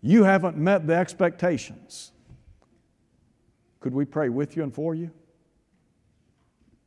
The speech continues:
Could we pray with you today so that you might resolve, make the decision right now.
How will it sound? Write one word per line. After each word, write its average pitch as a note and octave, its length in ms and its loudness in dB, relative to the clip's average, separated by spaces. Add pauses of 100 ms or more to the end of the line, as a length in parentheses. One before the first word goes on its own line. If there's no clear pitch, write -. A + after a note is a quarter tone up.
(380)
Could B2 140 -8
we D#3+ 160 2
pray G#3 240 0
with F#3 240 0
you F3+ 120 -2
today C3+ 560 -6 (1600)
so D3+ 240 2
that C3+ 180 -2
you E3+ 160 2
might E3 380 2 (260)
resolve, B2+ 800 0 (1080)
make E3 220 0
the A3 80 4
decision F#3 360 4
right F3+ 240 4
now. D#3 320 -2